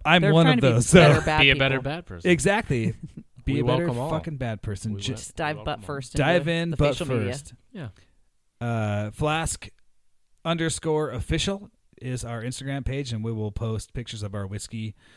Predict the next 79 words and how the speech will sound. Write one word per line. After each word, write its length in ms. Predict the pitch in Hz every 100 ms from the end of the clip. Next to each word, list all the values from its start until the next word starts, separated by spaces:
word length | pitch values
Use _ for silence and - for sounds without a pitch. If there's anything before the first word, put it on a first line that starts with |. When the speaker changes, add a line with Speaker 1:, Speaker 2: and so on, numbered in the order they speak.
| _ _ _ _
Speaker 1:
uh, 140 | 113
that 140 | 104 92
we 100 | 110
are 80 | 107
going 280 | 117 113
to 200 | 110 120
review 480 | 107 104 95 110 113
on 80 | 110
the 100 | 104
next 240 | 107 -
episode. 460 | 127 135 - 135 135
Also 340 | 127 131 135
on 80 | 117
our 60 | 104
Facebook 340 | - 101 -
group, 200 | 95 98
we'll 80 | 92
do 100 | 87
that 220 | 87 85
too. 220 | - 92
So 160 | 98 98
if 140 | 92
you 160 | 101 98
want 380 | 92 120 202 175
to 420 | - 160 139 123 117 _ _ _
drink 280 | - 147 - 95
with 200 | 123 175
us, 460 | 110 110 - - - _ _ _ _ _ _ _ -
uh, 140 | 113 110
Speaker 3:
Please 100 | 101
Speaker 1:
on 140 | 113 117
Speaker 3:
do. 200 | 85 80 _ _ _ _ _ 147
Speaker 1:
uh, 60 | 175
we, 140 | 185
Speaker 3:
It's 80 | 143
Speaker 1:
we 100 | 147
Speaker 3:
encouraged. 580 | 139 139 110 87 - -
Speaker 1:
It 160 | 139 147
is 180 | 180 147
<laughs> 80 |
encouraged. 640 | 156 - 180 143 123 101 -
Speaker 2:
Tell 100 | 214
us 100 | 247
what 80 | -
Speaker 1:
Very 160 | 170
Speaker 2:
you 40 | 160
think 60 | -
Speaker 1:
much. 60 |
Speaker 2:
about 200 | 165 151
it 120 | 143 -
too. 280 | 240 214 147
Send 280 | - 175 170
us 80 | 175
some, 160 | 175
Speaker 3:
We 140 | 165 143
are 120 | 139
Speaker 2:
some 140 | 151
Speaker 3:
encouraging 220 | 180 185 -
Speaker 2:
memos 120 | 156 160
Speaker 3:
your 100 | 156
Speaker 2:
about 80 | 147
Speaker 3:
drinking 220 | 95 -
Speaker 2:
what 100 | 160
it 60 | 170
was 140 | 156
Speaker 3:
habits. 240 | 156 165 -
Speaker 2:
like 140 | -
for 120 | -
Speaker 1:
Yeah. 260 | 262 277 160
Speaker 2:
you. 60 |
What 100 | 139
did 140 | 190 190
you 100 | 247
taste? 280 | - 131 -
What 80 |
Speaker 1:
Yeah. 80 | 262
Speaker 2:
did 60 | 233
you 60 |
smell? 340 | 233 - 117